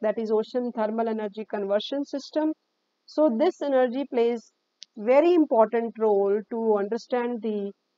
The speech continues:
or to supplement the energy crisis in the coastal areas, particularly coast-,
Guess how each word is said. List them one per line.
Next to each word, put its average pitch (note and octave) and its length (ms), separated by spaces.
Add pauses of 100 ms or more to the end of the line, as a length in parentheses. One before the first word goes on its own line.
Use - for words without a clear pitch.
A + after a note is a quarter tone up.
(480)
or A#3 160
to B3 100
supplement C#4 760
the A#3 120
energy G#3+ 340
crisis G3+ 460
in A3 100
the D#4 160 (100)
coastal G#3 460 (100)
areas, F#3+ 680 (100)
particularly B3+ 640 (220)
coast-, G#3 320